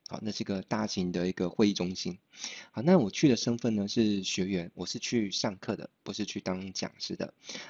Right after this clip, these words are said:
那来授课的呢是一个来自某位中国大陆的讲师，好，那名字我就先不说了，好，反正名字也不是重点。那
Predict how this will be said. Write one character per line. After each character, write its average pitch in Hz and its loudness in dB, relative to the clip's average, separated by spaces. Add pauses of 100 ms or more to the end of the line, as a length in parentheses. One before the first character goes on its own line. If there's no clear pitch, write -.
(160)
那 113 4
来 113 8
授 160 8
课 160 6
的 135 6
呢 110 4
是 123 2
一 110 6
个 104 6
来 95 4
自 104 0
某 98 0
位 107 0
中 127 -2
国 98 0
大 107 2
陆 101 -4
的 92 -4
讲 - -6
师， 98 -2 (280)
好， 95 -2
那 131 2
名 110 0
字 107 -4
我 85 0
就 101 -2
先 98 -4
不 95 -8
说 90 -4
了， 90 -6 (140)
好， - -6
反 107 -2
正 113 2
名 107 2
字 101 -2
也 87 -2
不 - -6
是 110 -4
重 104 -2
点。 - -12 (840)
那 127 0